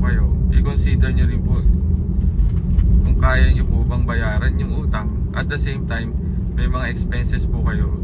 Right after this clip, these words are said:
na babayaran monthly dito sa Canada. Plus, mag-iipon pa kayo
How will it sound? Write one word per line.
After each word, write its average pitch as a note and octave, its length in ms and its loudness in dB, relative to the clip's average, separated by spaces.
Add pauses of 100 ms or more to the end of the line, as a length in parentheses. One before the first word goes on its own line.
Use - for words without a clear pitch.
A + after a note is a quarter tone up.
na B2+ 80 -4
babayaran - 720 -2 (1600)
monthly - 560 0 (240)
dito - 320 0
sa - 160 -2
Canada. - 480 -2 (400)
Plus, - 240 0
mag-iipon - 580 -2
pa - 140 -2
kayo - 160 -4